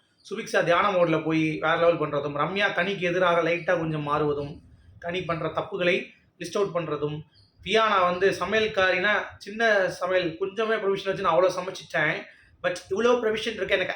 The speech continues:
ஏன் கொடுக்க மாட்றாங்க அப்படின்ற மாதிரி அவங்க வந்து ஒரு பெர்ஃபார்மன்ஸ் அங்க பண்ணிட்டு இருக்காங்க.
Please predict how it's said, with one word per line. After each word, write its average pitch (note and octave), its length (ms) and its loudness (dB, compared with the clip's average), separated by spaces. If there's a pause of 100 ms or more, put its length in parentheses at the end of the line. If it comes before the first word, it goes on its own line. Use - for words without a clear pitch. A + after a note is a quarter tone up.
ஏன் A#3+ 220 -2
கொடுக்க F#3+ 240 -6
மாட்றாங்க F3 500 -2
அப்படின்ற D3+ 360 -4
மாதிரி E3+ 300 -4
அவங்க F#3 360 2
வந்து D#3+ 300 0 (520)
ஒரு F3 140 2
பெர்ஃபார்மன்ஸ் E3+ 440 -4
அங்க D3 140 -6
பண்ணிட்டு D3+ 320 -4
இருக்காங்க. C#3+ 300 -4